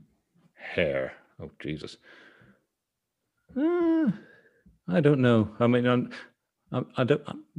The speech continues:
oh, well, maybe that photo is a dreadlock. Yeah.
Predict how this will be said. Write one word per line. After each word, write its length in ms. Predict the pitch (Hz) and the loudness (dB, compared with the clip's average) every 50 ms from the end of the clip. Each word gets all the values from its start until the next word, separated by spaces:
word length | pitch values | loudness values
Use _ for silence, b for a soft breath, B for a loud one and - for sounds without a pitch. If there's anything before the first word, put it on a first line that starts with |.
| 120 - _ _ _ _ _ _ _ _ _ _ _ - | -16 -16 _ _ _ _ _ _ _ _ _ _ _ -2
oh, 340 | 117 120 123 120 117 113 104 - - | 2 4 4 4 4 4 2 2 2
well, 280 | 117 113 110 107 101 | 4 4 4 4 2
maybe 340 | 104 107 113 117 113 98 113 | 0 0 0 2 4 4 4
that 160 | 95 101 82 | 4 4 2
photo 280 | - - 95 90 82 85 | 2 0 0 2 2 2
is 120 | 80 - | 0 0
a 60 | 85 | 0
dreadlock. 480 | 78 87 82 78 82 78 76 - - - | 0 2 2 2 2 0 -2 -4 -4 -4
Yeah. 220 | 95 85 80 80 | -2 0 0 -2